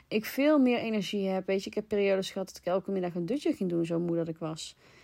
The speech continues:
En dat, dat heb ik gewoon vrijwel nooit meer. Dat ik gewoon, omdat ik me gewoon zo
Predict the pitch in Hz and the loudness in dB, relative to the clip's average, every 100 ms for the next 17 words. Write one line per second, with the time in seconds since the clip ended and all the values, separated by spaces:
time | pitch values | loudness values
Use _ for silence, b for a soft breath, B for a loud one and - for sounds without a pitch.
0 | b b - 214 214 214 220 214 - 214 | b b -4 0 2 2 2 0 -4 -4
1 | 185 226 370 - 262 202 - 185 170 175 | -2 -2 -4 -4 -2 -2 -2 -2 0 0
2 | 185 180 165 160 151 165 165 _ 196 208 | 2 2 2 0 -2 -6 -10 _ -2 -2
3 | 208 220 208 214 214 214 220 214 208 208 | 0 0 2 0 0 0 0 -2 -2 0
4 | 202 202 220 247 262 254 | 0 2 4 6 6 4